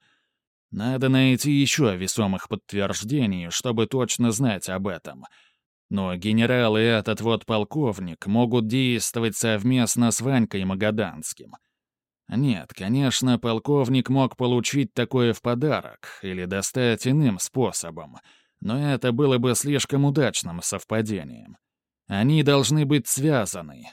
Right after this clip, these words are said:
это многое объясняет. А серьёзные доказательства найду,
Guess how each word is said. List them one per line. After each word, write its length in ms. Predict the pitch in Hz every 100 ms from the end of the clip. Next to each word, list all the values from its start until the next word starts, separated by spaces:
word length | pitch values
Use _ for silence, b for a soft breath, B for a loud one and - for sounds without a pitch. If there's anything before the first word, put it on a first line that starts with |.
| -
это 320 | 107 123 135
многое 560 | 139 160 110 98 95 95
объясняет. 800 | 101 113 - 92 69 120 - - _ _ _ _ -
А 200 | 92 90
серьёзные 800 | - 123 123 143 117 131 127
доказательства 960 | 120 117 127 117 151 123 117 104 - 117
найду, 600 | 120 127 123 98 53 69